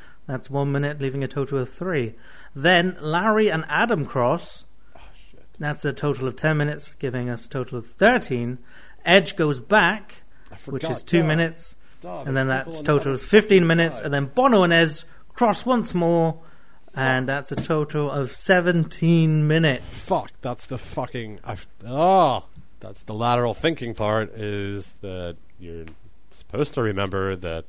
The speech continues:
Speaker 2: there's another potential equation for the way back, and that you're not always going to have to send the same. God damn it all to hell.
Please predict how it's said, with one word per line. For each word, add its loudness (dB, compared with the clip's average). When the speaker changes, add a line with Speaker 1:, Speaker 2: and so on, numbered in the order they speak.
Speaker 2:
there's -8
another -2
potential -6
equation -4
for -4
the -6
way -4
back, -4
and -14
that -12
you're -10
not -10
always -10
going -14
to -12
have -14
to -14
send -12
the -14
same. -14
God -2
damn -4
it -6
all -8
to -12
hell. -10